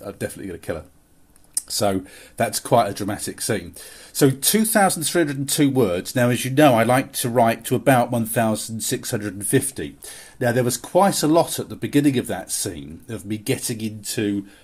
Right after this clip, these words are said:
the setting. So what I'm gonna do is I won't allow my chapters to run that long. Um, I'm very formulaic about a book. I want the chapters to be roughly,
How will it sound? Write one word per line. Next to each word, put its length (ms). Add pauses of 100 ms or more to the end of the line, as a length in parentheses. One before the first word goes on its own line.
(480)
the 240
setting. 560 (840)
So 200
what 200
I'm 120
gonna 160
do 440 (200)
is 140
I 60
won't 320
allow 260
my 160
chapters 480
to 100
run 280
that 200
long. 380 (260)
Um, 220
I'm 140
very 220
formulaic 720
about 340
a 60
book. 320
I 40
want 220
the 80
chapters 520
to 100
be 120
roughly, 640